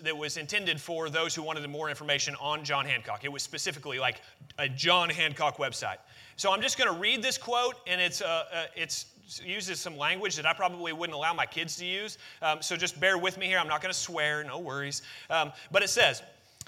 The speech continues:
it says that he signed so large so that, and I quote, "the fat old king could read it without his spectacles." That's what he said. That's,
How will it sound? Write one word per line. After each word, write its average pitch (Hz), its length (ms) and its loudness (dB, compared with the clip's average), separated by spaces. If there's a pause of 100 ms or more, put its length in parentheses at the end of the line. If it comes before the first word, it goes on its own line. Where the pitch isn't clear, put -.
it 160 80 0
says 165 240 6
that 165 80 -6
he 208 120 0
signed 247 360 2
so 233 200 2
large 143 380 0 (140)
so 226 260 2
that, 190 280 4 (440)
and 135 100 2
I 135 60 6
quote, 143 360 4 (200)
"the 160 120 -2
fat 226 400 6
old 254 300 0
king 165 380 6 (180)
could 190 160 2 (140)
read 233 220 2
it 151 120 0
without 175 300 4
his 170 100 -2
spectacles." - 580 0 (1200)
That's 196 240 6
what 269 160 8
he 285 80 4
said. 220 400 4 (120)
That's, 240 300 6